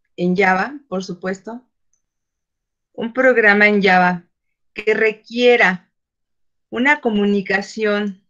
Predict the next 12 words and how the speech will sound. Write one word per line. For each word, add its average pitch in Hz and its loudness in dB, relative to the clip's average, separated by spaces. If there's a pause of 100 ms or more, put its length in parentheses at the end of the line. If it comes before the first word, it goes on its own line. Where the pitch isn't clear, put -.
(640)
aunque 233 2
sea 294 0
solamente 247 0
la 196 4
de 180 -4
salida 196 -4 (420)
o 185 0
requiera 202 2
una 208 0
comunicación 185 0
de 180 -2
entrada 190 0